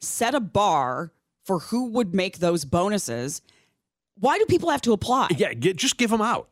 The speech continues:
Speaker 2: If you're gonna
Speaker 1: Just,
Speaker 2: give out
Speaker 1: just give
Speaker 2: reten-,
Speaker 1: 'em.
Speaker 2: <laughs> if you're gonna give out retention bonuses, you figure it out and you hand them the bonus along with a letter of explanation of, "Here's why you just got a check for fifty grand."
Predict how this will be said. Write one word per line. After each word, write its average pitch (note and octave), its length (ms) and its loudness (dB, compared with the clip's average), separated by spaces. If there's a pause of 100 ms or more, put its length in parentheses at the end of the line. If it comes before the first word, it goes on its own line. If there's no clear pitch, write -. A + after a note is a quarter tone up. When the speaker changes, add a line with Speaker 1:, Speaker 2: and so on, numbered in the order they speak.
Speaker 2:
If E3+ 180 -2
you're F3+ 80 0
gonna F#3 140 2
Speaker 1:
Just, F3 120 0
Speaker 2:
give F#3 120 0
out G3 100 2
Speaker 1:
just - 160 2
give B4+ 140 2
Speaker 2:
reten-, - 260 -2
Speaker 1:
'em. G3+ 80 2
Speaker 2:
<laughs> - 40 -4
if - 300 -6
you're F3 100 -2
gonna F3 180 -2
give G3 180 -4
out G#3+ 140 -2
retention E3+ 500 -4
bonuses, A2 500 -4 (280)
you B2 400 -4
figure G2+ 420 -6
it F2 60 -4
out F2 260 0 (280)
and A2+ 180 -4
you D#3+ 240 -2
hand F3+ 340 -4
them F3+ 200 -2
the D#3+ 60 -4
bonus D#3+ 600 -2
along C#3+ 340 0
with D#3 140 -2
a C#3 80 0
letter C3 360 0
of C#3+ 100 -2
explanation D3+ 640 -4
of, E2 100 -14
"Here's C#3+ 340 -4
why D#3+ 200 -4
you F3 220 -6
just D#3+ 200 -4
got F#3 120 -2
a F3+ 60 -6
check F#3 220 -6
for F#3+ 120 -8
fifty G#3+ 280 -8
grand." G#3 460 -6